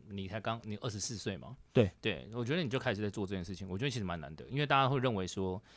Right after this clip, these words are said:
Speaker 1: 反正我就好好的做我的立桨教练就好。
Speaker 2: 嗯，嗯。
Speaker 1: 对，就是没有一定说我要创个业啊，就，
Speaker 2: 是。
Speaker 1: 就算创业，大家也只想要搞个，就是你知道，就我觉得年轻人他不是说不行，而是说他在这个领域视野上面他不会这么的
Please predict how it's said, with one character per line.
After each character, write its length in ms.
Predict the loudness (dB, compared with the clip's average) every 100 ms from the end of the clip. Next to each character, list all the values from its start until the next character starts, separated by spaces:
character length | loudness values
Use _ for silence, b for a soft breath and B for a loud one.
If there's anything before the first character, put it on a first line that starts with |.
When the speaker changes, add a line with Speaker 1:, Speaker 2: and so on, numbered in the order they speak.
| b b b
Speaker 1:
反 180 | 0 2
正 160 | 2 2
我 60 |
就 100 | 0
好 140 | -2 -2
好 180 | -2 -2
的 160 | -4 -2
做 200 | 0 0
我 100 | -2
的 280 | -6 -8 -4
立 80 | -4
桨 120 | -4 -4
教 180 | -2 -2
练 160 | -6 -10 -20 _
就 100 | 6 10
好。 40 |
Speaker 2:
嗯， 280 | 10 8 -2 -12 -20 -4 0
嗯。 260 | 0 0 -4
Speaker 1:
对， 240 | -6 -4
就 100 | -6
是 80 | -4
没 140 | -2 -2
有 80 |
一 20 | -2
定 160 | -2
说 180 | -2 -2
我 140 | -2
要 360 | -2 0 -2 -4 b b b b b b
创 160 | -2 0
个 80 | 0
业 200 | 0 0
啊， 180 | -2
就， 160 | -2 -2
Speaker 2:
是。 80 | 4
Speaker 1:
就 100 | 6
算 160 | 6
创 180 | 4 4
业， 120 | 4
大 140 | 4 6
家 100 | 6
也 80 | 4
只 100 | -2
想 160 | 0
要 80 | -2
搞 260 | -2 -2 -2
个， 120 | -4
就 140 | -6
是 160 | -4 -4 -6
你 60 | -4
知 60 |
道， 160 | -4 -4 -4
就 120 | 2
我 100 | 6
觉 60 | 6
得 40 |
年 140 | 6 4
轻 100 | 2
人 80 | 4
他 180 | 4 4
不 160 | 4
是 80 | 4
说 160 | 4 10
不 100 | 10
行， 280 | 10 2
而 60 | -2
是 120 | 2
说 160 | 4 4
他 100 | 4
在 140 | 4
这 80 | 0
个 80 | -2
领 100 | -2
域 220 | 0 2
视 220 | 2 0
野 100 | -2
上 160 | -6 -6
面 100 | -4
他 120 | -4
不 160 | -4 -4
会 100 | -4
这 100 | -6
么 120 |
的 100 | -10